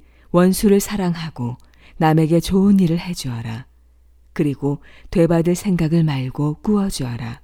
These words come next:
그러면 너희가 받을 상이 클 것이며 너희는 지극히 높으신 분의 자녀가 될 것이다. 그분은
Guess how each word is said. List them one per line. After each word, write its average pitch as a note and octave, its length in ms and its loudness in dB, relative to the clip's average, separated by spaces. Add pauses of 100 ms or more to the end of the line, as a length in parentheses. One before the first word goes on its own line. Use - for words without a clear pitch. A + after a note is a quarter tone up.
(640)
그러면 E3 540 2 (320)
너희가 E3+ 420 4
받을 G3+ 380 0
상이 E3 360 0
클 G#3 200 -6
것이며 B2 600 -6 (640)
너희는 F3 440 4
지극히 G3 420 0
높으신 F#3 540 0
분의 C3 380 -4
자녀가 C#3 460 -4
될 D3+ 180 -4
것이다. C3 600 -10 (1040)
그분은 D#3 600 0